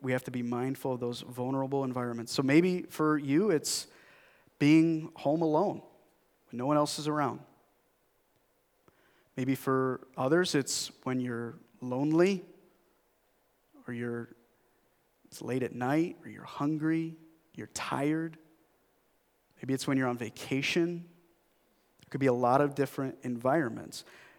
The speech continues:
We have to know the environments that will trip us up the most and be attentive. Secondly, we wanna be distant. Be distant. First Corinthians, uh, six eighteen says this, says,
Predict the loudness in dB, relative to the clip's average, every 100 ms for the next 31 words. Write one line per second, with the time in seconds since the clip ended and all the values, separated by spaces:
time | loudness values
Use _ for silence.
0 | _ -4 2 4 4 0 0 0 -2 -4
1 | -4 -4 -4 -6 -8 -8 -8 -8 -8 -6
2 | -6 -6 -6 -8 -12 -16 -10 -8 -8 -10
3 | -12 -14 -18 -20 -14 -6 -6 -6 -6 -8
4 | -8 -10 -12 -20 _ _ _ -20 _ 6
5 | 6 6 -2 -4 -6 -20 -20 _ _ _
6 | 4 8 8 8 8 8 4 -2 4 6
7 | 6 2 -6 -10 _ _ _ _ _ _
8 | _ -12 -12 _ -10 -4 -4 0 -2 0
9 | -4 -2 0 0 -4 0 2 2 0 0
10 | -2 -6 -4 -2 -2 0 0 0 -2 -2
11 | -2 -2 -2 -2 -2 -2 -2 -2 0 -2